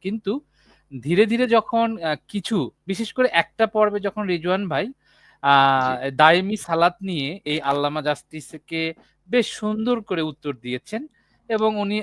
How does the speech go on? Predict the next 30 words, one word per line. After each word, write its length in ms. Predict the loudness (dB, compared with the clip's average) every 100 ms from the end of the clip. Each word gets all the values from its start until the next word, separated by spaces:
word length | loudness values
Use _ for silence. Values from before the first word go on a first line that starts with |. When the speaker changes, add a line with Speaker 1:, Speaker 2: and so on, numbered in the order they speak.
| -2 0
Speaker 1:
দেখবেন 280 | 0 0
ওইটা 220 | -2 2 2
আসে 220 | 2 -6
কিন্তু, 260 | -8 -6
ওই 100 | -6
ভিডিওটা 480 | -6 -4 -4 0 0
এখনো 320 | 0 -4 -6
রয়েছে, 380 | -4 -4 -6 -14 -14 _ _ _ -4
আ, 380 | -2 -2 -4 -4
এই 120 | -6
চ্যানেলেই। 520 | -4 -4 -4 -6 -8 -12 _ _ -4
আ, 60 |
আল্লামা 460 | 0 0 0 -2 0
জাস্টিস 460 | -2 -2 -8 -12 -14 _
প্রত্যেকটা 800 | -6 -6 _ -6 -6 -6 -4 -4 -4
কথাই 480 | -6 -6 -2 0 0 -2 _ _ _
অত্যন্ত 640 | -8 -8 _ _ -6 -2 0
আন্তরিকতার 680 | 0 0 -2 -2 -2 -4 -6
সহিত 320 | -4 -4 -2
উনি 120 | -4
মেনে 240 | -2 -2
নিয়েছে। 480 | -4 -8 -10 -12 -18 -18 _ _ _ _ -6
উনি 300 | 0 0 -2 -2
এক, 260 | -4 -4 _ _ _ -4
এক 220 | -4 -4 _
কোনোভাবেই 520 | -4 0 0 0 -2
সেটাতে 420 | -4 -6 -6 -4 -2
ইয়ে 140 | -2
করেন 300 | 0 -4 -4
নাই। 160 | -12